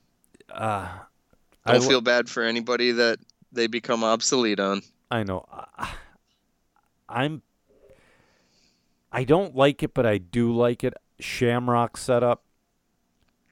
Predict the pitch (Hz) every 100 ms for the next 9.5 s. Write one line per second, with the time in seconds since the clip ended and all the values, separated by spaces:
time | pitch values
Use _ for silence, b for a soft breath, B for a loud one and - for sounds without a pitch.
0 | _ _ _ _ _ _ 117 110 120 113
1 | 117 117 120 113 110 - _ _ _ _
2 | _ _ _ _ _ _ _ _ _ _
3 | _ - 127 127 135 113 120 131 131 -
4 | 123 113 98 87 85 85 - 135 117 113
5 | - 120 117 110 104 - 101 90 - -
6 | 123 135 95 82 95 - _ - - _
7 | _ _ - - 139 123 _ _ _ _
8 | _ _ _ _ _ _ _ _ - 117
9 | 98 82 78 78 87